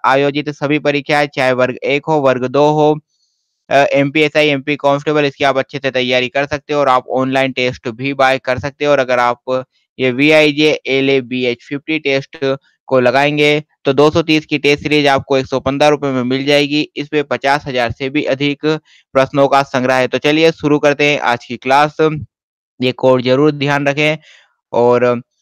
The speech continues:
फिफ्टी परसेंट ऑफ चल रहा है, बिल्कुल ध्यान रखिए। चलिए शुरू करते हैं आज की क्लास।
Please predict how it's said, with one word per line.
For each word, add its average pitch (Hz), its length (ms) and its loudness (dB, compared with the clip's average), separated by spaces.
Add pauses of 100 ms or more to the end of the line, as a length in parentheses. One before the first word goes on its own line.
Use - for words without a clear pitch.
(440)
फिफ्टी 147 320 -2
परसेंट 147 360 0
ऑफ 135 200 4
चल 139 160 -2
रहा 147 120 2
है, 147 80 4
बिल्कुल 143 320 0
ध्यान 139 280 -2
रखिए। 143 220 -4
चलिए 147 280 -2
शुरू 147 260 -6
करते 143 240 0
हैं 143 60 2
आज 135 160 -2
की 127 100 -10
क्लास। 139 360 0